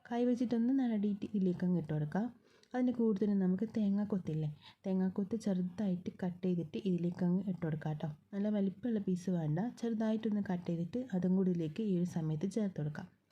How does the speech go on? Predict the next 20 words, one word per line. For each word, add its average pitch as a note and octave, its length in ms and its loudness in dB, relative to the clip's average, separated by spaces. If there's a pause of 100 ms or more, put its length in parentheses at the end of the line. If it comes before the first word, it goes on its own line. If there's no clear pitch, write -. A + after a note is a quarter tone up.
(240)
എന്നിട്ട് C#4 320 -4
നമുക്കിതെല്ലാം F3+ 760 0
കൂടി E3+ 220 -2
നന്നായിട്ട് E3 680 -2
മിക്സ് E3 300 -4
ആക്കിയിട്ടെടുക്കാം D#3 560 -6
കേട്ടോ. F3 200 -2 (840)
അപ്പോൾ G3+ 200 0
നിങ്ങൾക്ക് A#3+ 280 2
വേണമെന്നുണ്ടെങ്കിൽ A#3 760 2 (100)
ഈ A#3+ 140 -2
ഒരു A3 160 0
തേങ്ങാക്കൊത്തും, F#3+ 800 0 (100)
ഏ, F#3 80 0 (140)
സവാളയൊക്കെ F3 640 0 (100)
ഒന്ന് G3 300 2
നെയ്യിൽ G3 420 4 (120)
മൂപ്പിച്ചിട്ട് F#3 640 0
ഇട്ടെടുക്കാം F3 440 -4
കേട്ടോ. F3 180 -6